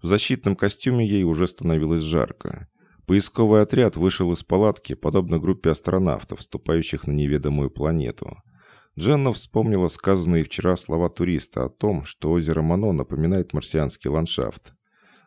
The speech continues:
И вот теперь я подтверждаю, что это так. На дороге, ведущей в зараженную зону, стоял зеленый армейский Хамви.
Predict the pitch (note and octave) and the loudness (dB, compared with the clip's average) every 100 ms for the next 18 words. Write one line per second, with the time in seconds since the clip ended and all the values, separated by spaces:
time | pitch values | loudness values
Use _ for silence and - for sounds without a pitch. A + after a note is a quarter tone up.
0 | _ - - - - G#2+ C3+ A2 G#2 - | _ -4 -4 -4 -6 0 2 4 2 2
1 | F2+ - F#2+ F2+ E2+ C#2 A1+ - C2+ C2 | -4 0 0 0 0 0 0 -4 -6 -6
2 | D2 - - - - - _ _ _ _ | -8 -10 -12 -12 -16 -20 _ _ _ _
3 | _ _ - F2+ F2+ G#2+ C3+ F2+ C#2 E2 | _ _ -4 2 4 4 4 2 0 2
4 | F#2+ - E2+ D2+ E2 F2 F2+ G2 F#2 F2+ | 0 0 -2 -2 0 2 2 2 4 2
5 | F2+ A#2+ F2 A1 - F2+ A2 A2 D#2+ E2+ | 2 2 2 -2 -4 -2 0 0 0 2
6 | G2 F#2+ D#2+ D#2 E2 D2 - D2 - D#2+ | 4 4 2 2 0 0 -6 -8 -2 0
7 | B1+ - - | 0 -6 -12